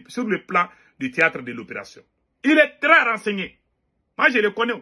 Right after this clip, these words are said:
j'ai travaillé avec lui. Aujourd'hui, je vais vous montrer, voilà, ce vieux que vous voyez là. Le vieux marabout qui s'appelle, euh, Koman Tanapo.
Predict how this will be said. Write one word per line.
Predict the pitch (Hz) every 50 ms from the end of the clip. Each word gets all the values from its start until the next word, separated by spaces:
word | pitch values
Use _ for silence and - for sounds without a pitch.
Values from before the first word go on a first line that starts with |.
| -
j'ai | - - 202 208
travaillé | - 233 233 240 254 240
avec | 202 175 185 185 - 180
lui. | 185 165 - _ _ _ _ _ _ _ _ _ _ _ _ _ _ _ _ _ _ _ _ -
Aujourd'hui, | 233 294 285 311 311 330 349 370 403 - _ _ _ _ _ _ _ _ _ _ _ -
je | - 214
vais | 294
vous | 330 277
montrer, | 269 262 - 262 262 262 254 254 _ _ _ _ _ _
voilà, | 165 160 160 143 - - _ _
ce | _ - 208
vieux | 220 196 175 269 277 -
que | - 254
vous | 233 180 175 151
voyez | 151 160 156 151 135
là. | 113 - - _ _ _ _ _ _ _ _ _ _ _ _ _ -
Le | 147 160
vieux | 151 127 196 208
marabout | 196 180 170 165 156 160 180 175
qui | - 156 131
s'appelle, | - 143 - - 160 156 151 139
euh, | 127 123 120 120 113 107 104 _ _ _ _ _ _ _ _
Koman | - 160 160 160 160 170 170 160
Tanapo. | - 147 131 131 120 - - 107 101